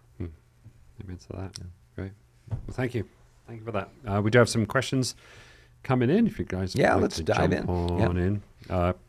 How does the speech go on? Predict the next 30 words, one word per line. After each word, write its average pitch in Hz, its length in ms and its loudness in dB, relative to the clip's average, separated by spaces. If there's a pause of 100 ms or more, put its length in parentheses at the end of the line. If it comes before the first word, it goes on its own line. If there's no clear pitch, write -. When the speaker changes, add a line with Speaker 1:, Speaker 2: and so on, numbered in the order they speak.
Speaker 1:
question 117 380 -2
from 104 500 4
Talon. 110 460 0 (580)
What 180 300 6
is 131 300 8
the 117 80 -4
contrast 107 580 2
between 98 720 0 (240)
the 87 100 -6
sin 113 340 2
mentioned 101 560 0 (120)
in 87 260 -8
First - 380 -10
John 82 240 -6
five 80 400 -8
sixteen 131 580 -2 (520)
and 92 120 2
the 87 60 0
sin 87 260 0
mentioned 85 360 -2
in 82 140 0
Romans 85 460 -2
six - 460 -8
twenty-three? 107 880 -4
I 92 120 -4
have 87 160 -6
them 80 140 -10
here. 110 300 -4
I 80 80 -10
can - 220 -16